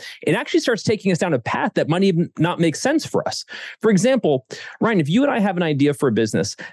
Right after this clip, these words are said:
that we could somehow magically know that's gonna become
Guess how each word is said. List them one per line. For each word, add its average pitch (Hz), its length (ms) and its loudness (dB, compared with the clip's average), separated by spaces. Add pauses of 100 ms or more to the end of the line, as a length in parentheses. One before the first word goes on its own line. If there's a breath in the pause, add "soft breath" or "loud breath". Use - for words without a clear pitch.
that 143 140 2
we 170 80 2
could 165 160 0
somehow 214 380 0
magically 160 640 0
know 117 380 2
that's 117 180 0
gonna 147 140 0
become 139 420 0